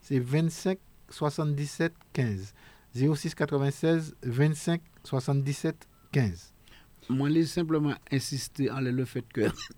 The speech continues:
Speaker 2: <coughs> qu'il y a à travers ces nationales à délai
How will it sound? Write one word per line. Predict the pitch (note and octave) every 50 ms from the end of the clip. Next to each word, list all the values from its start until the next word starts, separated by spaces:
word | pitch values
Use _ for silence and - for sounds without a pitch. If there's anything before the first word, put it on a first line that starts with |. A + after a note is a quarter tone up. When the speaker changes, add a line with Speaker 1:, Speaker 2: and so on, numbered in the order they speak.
| - _ - -
Speaker 2:
<coughs> | - _ - - - - - - - -
qu'il | - C#3+ C#3+ C#3+ D3 D3 D3
y | D3+ D3+ D#3
a | D#3+ - - _ _ - _ _ - - - - -
à | A#2+ C3
travers | - C3+ C3+ C3 C3
ces | B2+ - C3
nationales | B2 A#2+ A#2+ - B2+ B2+ B2 A#2+
à | A#2 A#2+
délai | B2 A#2 A#2+ C3+ D3 E3